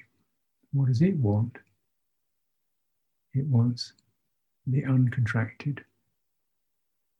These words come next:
And you suddenly goes, "Ah, okay,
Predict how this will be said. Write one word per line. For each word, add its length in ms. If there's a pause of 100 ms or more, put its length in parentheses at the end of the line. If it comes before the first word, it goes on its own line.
(720)
And 100
you 80
suddenly 320
goes, 240 (880)
"Ah, 540 (2500)
okay, 340